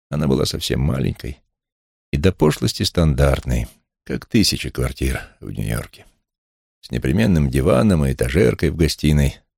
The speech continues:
с одинаковыми низкими креслами и столиком на одной ножке, с пепельницами около кресел и с миниатюрным книжным шкафом в углу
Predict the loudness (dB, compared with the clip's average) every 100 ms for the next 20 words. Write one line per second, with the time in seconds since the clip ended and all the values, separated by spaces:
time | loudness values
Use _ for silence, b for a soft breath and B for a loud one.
0 | _ _ _ _ _ -8 0 4 4 4
1 | 4 4 2 0 -2 0 0 0 2 2
2 | 2 2 2 2 0 _ _ _ _ _
3 | _ -2 0 4 4 6 4 4 6 4
4 | 4 4 6 4 2 2 0 -2 _ _
5 | _ _ _ _ _ _ _ -10 -2 0
6 | 2 2 2 2 2 2 2 0 0 2
7 | 2 2 0 -2 -8 _ _ _ _ _
8 | -8 -4 2 4 4 2 2 2 0 0
9 | -2 0 0 0 0 -2 0 -2 -4 _
10 | _ _ _ _ _ _ _ -2 0 2
11 | 2 2